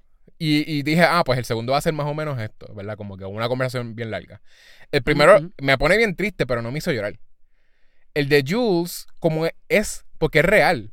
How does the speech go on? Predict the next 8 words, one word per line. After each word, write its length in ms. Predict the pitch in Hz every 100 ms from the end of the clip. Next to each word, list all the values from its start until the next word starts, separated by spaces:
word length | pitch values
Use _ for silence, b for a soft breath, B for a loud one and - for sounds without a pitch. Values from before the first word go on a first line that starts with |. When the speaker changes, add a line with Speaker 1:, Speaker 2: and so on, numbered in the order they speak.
| -
Speaker 1:
Porque 200 | 120 123
entonces, 280 | 156 170 135
¿entiendes? 300 | 160 165 127
Como 240 | 120 113
que 180 | 110 110 - - - _ 123
Speaker 2:
Ujú. 240 | 131 151 -
Speaker 1:
Hunter 280 | 170 202
Schafer 460 | 208 220 202 202 -